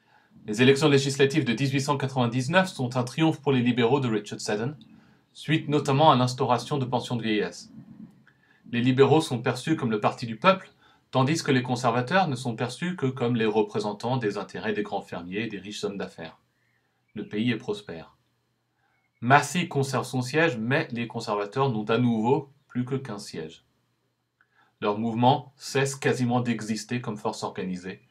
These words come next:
que ce soit à l'intérieur ou à l'extérieur du Parlement.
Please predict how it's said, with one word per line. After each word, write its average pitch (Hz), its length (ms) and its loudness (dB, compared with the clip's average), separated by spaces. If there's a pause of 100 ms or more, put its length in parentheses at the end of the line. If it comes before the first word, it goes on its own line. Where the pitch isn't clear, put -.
(280)
que 107 120 -10
ce 107 100 -12
soit 123 260 -4
à 110 60 -6
l'intérieur 98 540 -6
ou 107 40 -4
à 98 40 -4
l'extérieur 101 480 -8
du 101 80 -12
Parlement. 87 440 -12